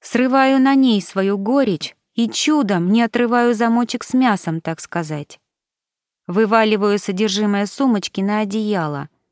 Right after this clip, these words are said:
Не стыжусь того, что может быть у женщины в её личных вещах. Выхватываю старенький телефон. Надо же, даже зарядка немного имеется. Не хочу звонить под прицелом глаз девушки,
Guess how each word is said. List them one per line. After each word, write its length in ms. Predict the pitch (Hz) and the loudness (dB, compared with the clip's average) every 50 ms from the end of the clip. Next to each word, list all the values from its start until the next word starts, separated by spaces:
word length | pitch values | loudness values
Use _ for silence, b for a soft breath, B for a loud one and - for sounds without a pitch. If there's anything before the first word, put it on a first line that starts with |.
| _ _ | _ _
Не 180 | 247 269 285 285 | 2 2 2 2
стыжусь 560 | - - - 294 285 254 247 220 180 170 - | 0 0 -2 0 0 2 0 0 0 -2 -2
того, 360 | - 202 202 220 247 254 240 | -2 -2 -2 0 0 -2 -2
что 180 | - - 202 202 | -2 -4 -2 -2
может 300 | 202 202 190 185 190 175 | 0 0 0 -2 -4 -4
быть 200 | 180 190 - - | -6 -6 -6 -6
у 80 | 202 | -6
женщины 500 | 202 214 240 233 220 - - 175 175 175 | -2 -2 0 0 0 -2 -2 -2 -2 -2
в 20 | 170 | -2
её 320 | 190 190 208 202 214 208 | -2 -4 -2 -2 0 0
личных 440 | 196 196 185 - - 190 190 - - | 0 -2 -4 -4 -4 -4 -6 -4 -4
вещах. 600 | 196 202 196 - - - 160 143 143 - - - _ _ _ _ _ _ _ _ _ _ _ _ _ _ _ _ | -6 -4 -4 -4 -4 -4 -6 -6 -8 -10 -16 -20 _ _ _ _ _ _ _ _ _ _ _ _ _ _ _ _
Выхватываю 720 | 185 226 202 - 262 233 262 262 262 - 226 190 190 185 190 | -2 0 0 0 0 2 2 2 2 0 -2 -2 0 -2 -2
старенький 540 | - - - 220 220 226 214 214 - 220 | -2 -2 -2 0 2 2 0 0 -2 -4
телефон. 640 | 202 - 226 208 220 214 - - 196 180 165 160 147 - _ _ _ _ _ _ _ - | -4 -4 -2 -2 -2 -4 -4 -4 -4 -4 -4 -4 -6 -10 _ _ _ _ _ _ _ -4
Надо 480 | 180 185 196 202 214 208 175 175 165 | -2 0 2 2 2 0 0 -2 -4
же, 280 | 156 156 151 147 147 - _ _ _ _ _ _ | -4 -4 -4 -6 -8 -10 _ _ _ _ _ _
даже 320 | 180 170 202 220 202 226 | -4 0 0 0 2 0
зарядка 580 | 214 196 240 240 254 269 269 240 - - - 196 | 0 0 0 2 2 2 2 2 0 -2 -2 0
немного 460 | 190 190 190 190 185 175 175 185 180 190 | 0 2 2 2 0 0 -2 -2 0 0
имеется. 640 | 190 190 185 175 160 147 - - - 160 151 143 - _ _ _ _ _ _ _ _ _ _ _ _ _ _ _ _ | 0 0 0 0 -2 -4 -6 -8 -10 -10 -10 -10 -14 _ _ _ _ _ _ _ _ _ _ _ _ _ _ _ _
Не 200 | - 214 240 254 | 0 2 2 2
хочу 400 | - - 262 262 - - 262 233 | 2 2 0 0 0 0 0 0
звонить 520 | 202 175 180 196 202 214 247 269 240 - - | 0 0 -2 -2 0 2 2 0 0 -2 -4
под 160 | - 202 - | -4 -6 -4
прицелом 520 | _ - 220 - - 240 233 220 214 208 | _ -4 -4 -2 0 0 0 2 0 0
глаз 240 | 196 220 208 214 190 | 0 0 0 0 -2
девушки, 640 | 190 185 208 185 156 156 - - - - 151 147 | -2 -2 -2 -2 -2 -4 -8 -10 -12 -12 -14 -14